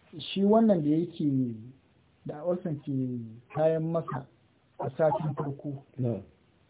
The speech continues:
Speaker 1: sannan kuma ta lafa masa bayan azumi ya wuce, me ya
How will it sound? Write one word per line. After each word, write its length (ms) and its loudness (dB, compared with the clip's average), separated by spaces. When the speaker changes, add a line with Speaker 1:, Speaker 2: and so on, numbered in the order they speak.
Speaker 1:
sannan 300 -2
kuma 260 -6
ta 80 -4
lafa 340 2
masa 360 -4
bayan 340 2
azumi 320 0
ya 100 0
wuce, 240 -4
me 200 0
ya 20 -6